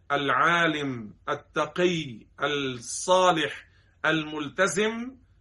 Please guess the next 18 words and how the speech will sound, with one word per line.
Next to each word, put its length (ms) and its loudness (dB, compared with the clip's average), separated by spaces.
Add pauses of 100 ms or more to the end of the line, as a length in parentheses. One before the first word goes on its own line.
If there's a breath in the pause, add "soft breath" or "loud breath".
(140)
بالدين 960 -2
باطنا 520 2
وظاهرا، 1000 0 (440 soft breath)
هكذا 720 2
فضل 440 0
هذا 300 4
العالم 680 2 (320)
على 280 4
العابد 920 4 (300)
الذي 800 -2
يقوم 520 -2
الليل 640 0 (200)
ويصوم 1000 -4
النهار. 800 2 (500)
يا 280 4
إخواني 640 0
ويا 460 2
أخواتي، 680 -2